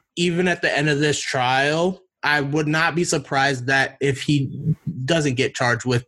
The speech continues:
murder, whatever, second degree, whatever you wanna call it, it wouldn't surprise me at all. Um, which sucks to,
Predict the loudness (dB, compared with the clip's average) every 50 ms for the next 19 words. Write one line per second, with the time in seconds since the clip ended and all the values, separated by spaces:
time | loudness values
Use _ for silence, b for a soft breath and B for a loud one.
0 | _ -4 -2 0 2 2 2 2 2 2 0 0 0 0 2 2 0 2 2 0
1 | 0 0 0 -2 -2 0 0 0 0 0 0 0 0 0 0 2 2 2 2 2
2 | 2 0 0 2 2 2 0 0 0 0 0 2 2 0 -2 -4 -8 -8 -4 -2
3 | 0 0 0 0 -2 -2 -2 0 0 0 2 0 0 0 0 0 0 2 2 2
4 | 2 0 -2 -4 _ _ -2 0 0 2 2 2 0 0 -2 -2 -2 -2 0 -2
5 | -2 -4 _ _ _ _ _ _ _ -8 -2 0 0 2 2 0 -2 0 0 0
6 | 0 0 0 0 0 0 0 0 -2 -4 -2 -2 -2 0 2 2 2 2 2